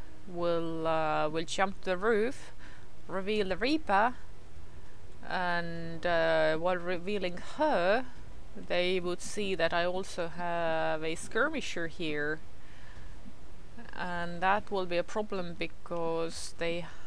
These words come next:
ha-, they don't have much health left. So what I did yesterday was I took this dude out here and allowed him to be possessed.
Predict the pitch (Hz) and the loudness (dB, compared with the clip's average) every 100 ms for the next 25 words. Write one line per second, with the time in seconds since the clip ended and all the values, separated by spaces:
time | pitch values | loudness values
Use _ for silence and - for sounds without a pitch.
0 | - 180 175 170 165 165 170 175 185 180 | -2 -2 -2 -2 -2 0 0 -2 -2 -2
1 | 175 - - 185 185 - 151 143 - - | -2 -2 -2 -2 0 -2 0 -2 -2 -4
2 | - - - - - - - - - - | -2 -2 -4 -4 -4 -4 -4 -4 -4 -2
3 | - - - - - - - - - - | -4 -4 -4 -2 -2 -2 -4 -2 -2 -2
4 | - - - 185 170 185 208 196 185 220 | -4 -2 -2 -2 0 2 2 0 0 2
5 | - 220 175 165 165 165 165 185 - - | 2 0 0 0 0 2 2 2 0 -2
6 | - - - - - - - - - - | -2 -4 -4 -4 -4 -4 -4 -4 -2 -2
7 | - - 196 202 202 202 202 202 208 208 | -4 -4 -2 -2 -2 -2 -2 -2 -2 -2
8 | 208 208 208 - - 190 185 - - - | -2 -2 -2 -4 -2 -2 -2 -2 -4 -4
9 | - - - - - - 233 277 - - | -4 -4 -2 -2 -2 0 0 0 0 0
10 | 170 170 240 - - - - 180 196 - | 0 0 -2 -2 -4 -4 -2 -2 -2 -2
11 | - 180 175 262 - - - - - - | -2 0 2 0 0 -2 -2 -4 -4 -4
12 | - - - - - - - - - - | -4 -4 -4 -4 -2 -2 -4 -4 -4 -4
13 | - - - - - 190 185 180 180 175 | -4 -4 -2 -2 -2 -2 -4 -2 -2 -2
14 | 175 175 175 170 170 180 180 185 - 180 | -2 -2 -2 -2 -2 0 0 -2 -4 -4
15 | 180 175 180 175 190 180 170 156 - - | -4 -2 -2 -2 -2 0 0 0 -2 -4
16 | - | -4